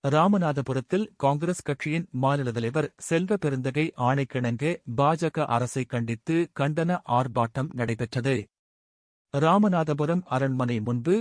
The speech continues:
காங்கிரஸ் கட்சியின் மாநில தலைவர் செல்வ பெருந்தகை ஆணைக்கிணங்க பா ஜ க அரசை கண்டித்து மாவட்ட பொறுப்பு குழு உறுப்பினர் ராஜாராம் பாண்டியன் தலைமையில் கண்டன ஆர்ப்பாட்டம் நடைபெற்றது.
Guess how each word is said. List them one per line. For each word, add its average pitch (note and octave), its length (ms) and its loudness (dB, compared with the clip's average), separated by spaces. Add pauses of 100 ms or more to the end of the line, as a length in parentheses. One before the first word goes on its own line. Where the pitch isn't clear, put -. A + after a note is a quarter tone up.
(120)
காங்கிரஸ் E3 480 0
கட்சியின் C#3+ 460 -4
மாநில C3+ 360 0
தலைவர் A#2 460 -2
செல்வ F#3 380 0
பெருந்தகை C#3 480 0 (140)
ஆணைக்கிணங்க C3 760 0 (220)
பா C#3 200 4
ஜ D#3+ 160 -2
க D#3 140 -4
அரசை B2 380 -2
கண்டித்து A#2 520 -2 (220)
மாவட்ட E3 560 2
பொறுப்பு D#3+ 420 0
குழு D3 340 -2
உறுப்பினர் C3 600 -2 (140)
ராஜாராம் D#3 600 0
பாண்டியன் C#3 500 0
தலைமையில் B2+ 640 -2
கண்டன D3+ 420 0 (100)
ஆர்ப்பாட்டம் B2 640 0
நடைபெற்றது. A#2+ 680 0